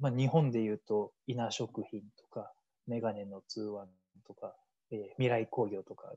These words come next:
まあ、い-、本当、いろんな世界中のそういう、なんだろうな、普通に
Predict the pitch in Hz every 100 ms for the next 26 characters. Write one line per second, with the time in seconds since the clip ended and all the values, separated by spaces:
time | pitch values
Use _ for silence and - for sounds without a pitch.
0 | - 123 131 - _ 147 135 - 170 170
1 | 156 - - - - - _ _ _ _
2 | - 147 175 165 165 170 165 - 156 165
3 | 156 151 156 156 - 160 156 147 - -
4 | - - - _ _ _ _ 196 151 139
5 | 117 117 113 107 - _ _ _ _ -
6 | - - 190 190 190 185 175 180 175